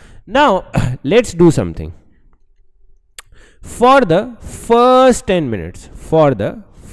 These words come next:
first ten minutes, पहले दस मिनट्स के लिए वर्किंग करते हैं। चलो, let's do one thing, इसको जूम आउट भी कर लेते हैं थोड़ा सा,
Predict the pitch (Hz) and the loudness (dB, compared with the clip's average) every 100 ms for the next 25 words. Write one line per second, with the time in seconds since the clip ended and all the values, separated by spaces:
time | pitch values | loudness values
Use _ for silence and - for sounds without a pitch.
0 | - 233 220 113 123 - - - - _ | -10 -4 -2 -2 -6 -12 -20 -20 -20 _
1 | _ _ _ _ _ _ - _ _ - | _ _ _ _ _ _ -20 _ _ -8
2 | 165 151 160 185 _ _ _ 143 139 - | -6 -4 -8 -16 _ _ _ -10 -10 -10
3 | - - _ - _ _ _ _ - 254 | -16 -20 _ -20 _ _ _ _ -2 0
4 | 294 247 214 214 208 196 - 175 165 208 | 0 2 2 2 0 -2 -2 -4 -2 0
5 | 113 107 98 80 71 87 85 - 82 - | -2 -4 -12 -12 -16 -20 -16 -14 -14 -16
6 | _ _ - - 143 160 - - - 120 | _ _ -20 -14 -12 -12 -14 -18 -6 -4
7 | 110 101 95 175 165 117 90 90 90 101 | -4 -8 -10 -12 -10 -6 -4 -4 -6 -8
8 | 131 156 160 160 160 156 143 139 123 113 | -10 -10 -8 -8 -8 -6 -4 -4 -6 -10